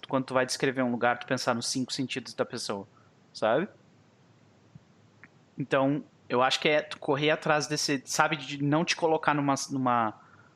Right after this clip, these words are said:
numa situação de zona de conforto, de como tu, como tu já tá tendo esse sentimento agora, tu quer sair da zona de conforto,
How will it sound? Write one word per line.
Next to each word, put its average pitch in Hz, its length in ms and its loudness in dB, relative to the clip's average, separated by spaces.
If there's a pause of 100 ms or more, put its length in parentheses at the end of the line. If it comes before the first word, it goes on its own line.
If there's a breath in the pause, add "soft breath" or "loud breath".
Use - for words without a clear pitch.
(140)
numa 127 540 2
situação 135 500 0
de 123 160 -6
zona 135 260 0
de - 80 -4
conforto, 135 800 -4
de 123 240 -6 (140)
como 139 300 0
tu, 131 280 -4
como 139 240 0
tu 139 160 -4
já 131 140 2
tá 156 160 0
tendo 143 300 0
esse 139 100 -2
sentimento 120 500 -2
agora, 113 300 2
tu - 180 -8
quer 123 200 0
sair 123 320 0
da 185 140 2
zona 113 220 -2
de - 120 -10
conforto, - 520 -12